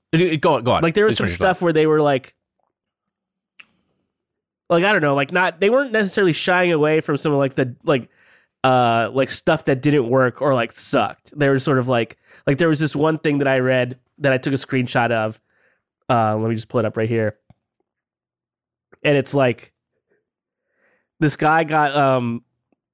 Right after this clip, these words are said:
Speaker 2: instead of a bonus, it says, "Okay,
Speaker 1: Mm-hmm.
Speaker 2: one free turkey is the headline."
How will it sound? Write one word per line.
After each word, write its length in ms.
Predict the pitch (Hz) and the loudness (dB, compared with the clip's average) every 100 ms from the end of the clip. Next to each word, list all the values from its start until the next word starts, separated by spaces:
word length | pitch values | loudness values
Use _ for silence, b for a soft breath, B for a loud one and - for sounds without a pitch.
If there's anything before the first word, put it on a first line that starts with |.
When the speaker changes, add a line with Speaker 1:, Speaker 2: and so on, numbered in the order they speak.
| _ _ _ _ - | _ _ _ _ -4
Speaker 2:
instead 300 | 139 175 170 | -2 2 2
of 100 | 156 | 0
a 60 | |
bonus, 720 | 123 135 139 156 185 - - _ _ - | -2 0 0 2 -2 -4 -20 _ _ -6
it 140 | 143 | -2
says, 180 | - 135 | 0 0
"Okay, 280 | 170 151 135 | 0 2 0
Speaker 1:
Mm-hmm. 200 | 139 143 160 | 0 -2 0
Speaker 2:
one 180 | 233 240 | 0 0
free 220 | 220 202 | -2 -2
turkey 380 | - 180 - 143 | 0 -2 2 0
is 140 | 123 | 2
the 120 | 127 | 0
headline." 460 | 117 110 113 117 | 0 -2 -6 -8